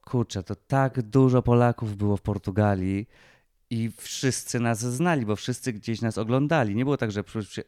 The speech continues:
ktoś, musieliśmy się przedstawiać, tylko wszy-, jak to przedstawialiśmy się, my już cię znamy, my śledzimy, my oglądamy. No trudno byłoby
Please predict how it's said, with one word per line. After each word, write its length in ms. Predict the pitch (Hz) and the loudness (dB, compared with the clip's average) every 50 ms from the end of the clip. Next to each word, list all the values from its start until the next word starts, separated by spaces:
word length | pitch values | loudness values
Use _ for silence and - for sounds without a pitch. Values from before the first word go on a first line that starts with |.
| _ | _
ktoś, 200 | _ - - 120 | _ -10 -8 -6
musieliśmy 380 | 110 117 120 - 131 120 117 117 | -4 -4 -4 -4 -4 -4 -4 -4
się 120 | - 113 | -6 -6
przedstawiać, 720 | - - 113 - - - - 104 95 90 107 131 151 - - - - - - _ _ | -6 -6 -6 -6 -6 -6 -4 -2 -2 -2 -2 -4 -4 -6 -10 -18 -20 -20 -20 _ _
tylko 140 | - 123 | -10 -8
wszy-, 160 | 113 - 127 123 | -8 -6 -4 -4
jak 120 | 117 110 117 117 127 - | -4 -4 -4 -6 -6 -6
to 80 | 117 107 | -8 -8
przedstawialiśmy 540 | - 131 123 - 127 113 113 120 123 127 | -6 -8 -6 -4 -2 0 0 0 0 -2
się, 160 | - - 110 101 | -4 -4 -6 -6
my 340 | 104 98 95 98 98 95 | -6 -6 -6 -4 -4 -2
już 200 | 98 95 95 - | -2 -4 -4 -6
cię 160 | - - 107 95 | -6 -6 -6 -4
znamy, 520 | 90 101 101 101 101 101 104 104 107 104 | -2 0 0 0 2 2 0 0 0 0
my 120 | 104 104 | -2 -2
śledzimy, 500 | 95 - 107 107 98 90 104 107 104 107 | -4 -4 -4 -4 -4 -2 -2 -2 0 0
my 100 | 104 104 | 0 0
oglądamy. 600 | 104 95 92 107 104 104 98 107 107 107 107 107 | -2 -2 -2 -2 -2 -2 -2 -2 -2 -2 -2 -2
No 160 | 104 104 107 101 | -2 -4 -4 -6
trudno 300 | - 117 117 123 123 107 | -6 -6 -6 -4 -4 -2
byłoby 320 | 107 110 110 95 110 110 | -2 -2 -2 -2 -4 -8